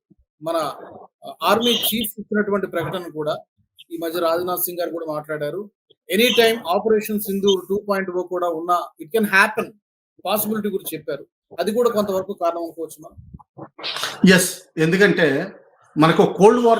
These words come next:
Speaker 2: డాక్ట్రిన్ అని ఒక ఫిలాసఫీ ఉందండి. ఆ కోల్డ్ వార్ డాక్ట్రిన్ లో ఏంటంటే బోర్డర్ ఏరియాలో ఉన్న ట్రూప్సే, అంటే జనరల్ గా థర్టీ కిలోమీటర్స్ డిస్టెన్స్ లో చాలా బ్రిగేడ్స్, ఆర్మర్డ్ బ్రిగేడ్స్, ఇన్ఫంట్రీ బ్రిగేడ్స్, ఇటువంటి మన ఫార్వర్డ్ డిప్లాయ్‌మెంట్ లో ఎప్పటి నుంచో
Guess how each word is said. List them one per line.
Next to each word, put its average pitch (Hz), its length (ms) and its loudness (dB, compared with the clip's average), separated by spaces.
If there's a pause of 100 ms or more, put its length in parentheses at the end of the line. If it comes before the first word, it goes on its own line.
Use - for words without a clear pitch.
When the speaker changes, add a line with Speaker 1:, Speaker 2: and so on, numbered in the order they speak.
Speaker 2:
డాక్ట్రిన్ 160 400 0
అని 175 140 -2
ఒక 147 220 -4
ఫిలాసఫీ 160 540 -2
ఉందండి. 117 380 -6
ఆ 151 40 -2
కోల్డ్ 214 300 6
వార్ 226 220 6
డాక్ట్రిన్ 175 380 4
లో 175 60 6
ఏంటంటే 160 500 4 (140)
బోర్డర్ 196 260 8
ఏరియాలో 208 380 6
ఉన్న 180 180 2
ట్రూప్సే, 165 460 0
అంటే 143 340 0
జనరల్ 170 280 4
గా 190 100 0
థర్టీ 180 280 2
కిలోమీటర్స్ 170 580 2 (400)
డిస్టెన్స్ 151 400 2
లో 185 80 0 (120)
చాలా 151 140 6
బ్రిగేడ్స్, 156 800 2 (160)
ఆర్మర్డ్ 147 360 6
బ్రిగేడ్స్, 139 440 2
ఇన్ఫంట్రీ 143 400 0
బ్రిగేడ్స్, 135 420 0 (360)
ఇటువంటి 156 400 6
మన 165 380 4 (180)
ఫార్వర్డ్ 160 320 6
డిప్లాయ్‌మెంట్ 151 500 6
లో 220 80 8
ఎప్పటి 165 320 4
నుంచో 160 420 4